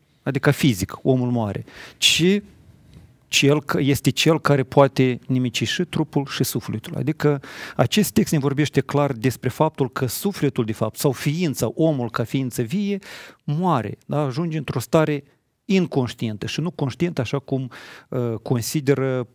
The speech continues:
chiar multe culte religioase, da? Spunând că omul după moarte, dacă a fost credincios, se duce în rai,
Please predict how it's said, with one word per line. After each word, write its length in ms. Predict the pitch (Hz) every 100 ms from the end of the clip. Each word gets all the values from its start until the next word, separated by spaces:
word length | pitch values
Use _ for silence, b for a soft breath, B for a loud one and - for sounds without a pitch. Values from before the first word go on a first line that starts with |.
| _ -
chiar 200 | 143 131
multe 300 | 135 120 131
culte 760 | - 135 117 131 123 123 120
religioase, 600 | 123 120 117 143 104 - -
da? 160 | 123
Spunând 400 | 117 - 120 139
că 140 | - 123
omul 300 | 123 117 107
după 240 | 117 113 110
moarte, 560 | 147 160 - 143 139 B B B B B
dacă 420 | - 117 123 -
a 40 | 117
fost 220 | 135 -
credincios, 560 | 135 113 113 - 117
se 100 | -
duce 320 | 110 113 - 117
în 480 | 107 104 107 120 127
rai, 520 | 143 180 180 165